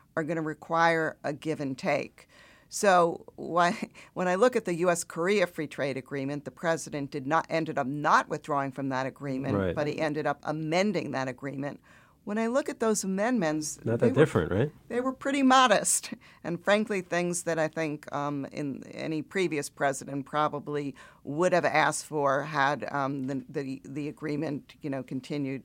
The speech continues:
Speaker 1: um, over the years. And with respect to the T P P,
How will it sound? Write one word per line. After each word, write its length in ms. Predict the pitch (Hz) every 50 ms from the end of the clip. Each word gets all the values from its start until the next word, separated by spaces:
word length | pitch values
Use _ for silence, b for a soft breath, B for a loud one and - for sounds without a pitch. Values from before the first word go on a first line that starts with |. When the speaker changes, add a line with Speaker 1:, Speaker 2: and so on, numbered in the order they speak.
| - - -
Speaker 1:
um, 340 | 135 127 123 135 127 127 123 - -
over 280 | - 123 139 127 143
the 120 | 131 123 139
years. 600 | 123 127 135 139 135 - - - 175 - - - B B B B B B B B B B _ - -
And 160 | 202 208 214
with 120 | 226 226
respect 440 | 233 240 240 - - 240 269 269 -
to 80 | 247 208
the 100 | 196 185
T 220 | - - 185 175
P 220 | - - 156 151
P, 520 | - - - 262 240 214 175 160 160 170